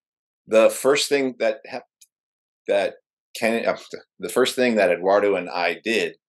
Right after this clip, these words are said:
we, like, Jessica went out, like, logged off, and me and Eduardo talked, and Gemma, your, your name came up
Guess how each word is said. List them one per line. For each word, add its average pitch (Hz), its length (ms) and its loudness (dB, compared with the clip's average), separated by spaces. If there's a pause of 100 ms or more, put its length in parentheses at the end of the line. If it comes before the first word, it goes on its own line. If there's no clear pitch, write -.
(320)
we, 120 300 -4
like, 104 260 -2 (540)
Jessica 131 360 2
went 113 160 4
out, - 180 -8
like, 95 220 -4
logged 101 300 4
off, 80 200 0 (280)
and 90 200 -10
me 92 180 -4
and 90 160 -4
Eduardo 87 380 2
talked, 95 500 -2
and 80 380 -8 (1120)
Gemma, 120 220 2
your, 107 340 2 (120)
your 95 180 -2
name 101 300 0 (120)
came 95 140 -6
up 90 120 -4